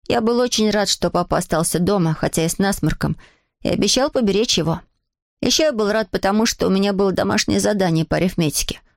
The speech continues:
очень трудное. А папа считает гораздо лучше, чем я. Но когда я пришел к нему с учебниками и тетрадями,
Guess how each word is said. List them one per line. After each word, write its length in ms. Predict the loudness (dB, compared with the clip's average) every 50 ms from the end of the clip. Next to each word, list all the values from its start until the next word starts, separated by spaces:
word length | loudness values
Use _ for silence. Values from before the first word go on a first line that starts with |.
| _ _
очень 380 | -2 -2 0 0 0 -2 0
трудное. 460 | 0 0 -2 0 0 0 0 -2 -2 -4 -12 _ _ _ _ _ _ _
А 140 | -6 -6 -2
папа 300 | 0 -2 -2 0 -2 -2
считает 440 | -2 -2 -2 -2 0 0 0 0 0
гораздо 440 | 0 0 0 0 0 0 0 0 2
лучше, 240 | 2 0 0 -2
чем 220 | -2 0 0 2 2
я. 260 | 2 2 0 -2 -4 -6 _ _ _ _ _ _ _ _ _ _ _ _ _ -2
Но 80 | -2 0
когда 320 | 2 2 2 2 2 2
я 80 | 2 0
пришел 400 | 0 0 0 2 2 2 0 0
к 80 | 0
нему 220 | 0 2 2 2 2
с 80 | 0
учебниками 580 | -2 0 0 0 2 2 0 0 0 0 0 0
и 40 | 0
тетрадями, 600 | 0 -2 -2 0 0 2 2 2 2 2 0 -2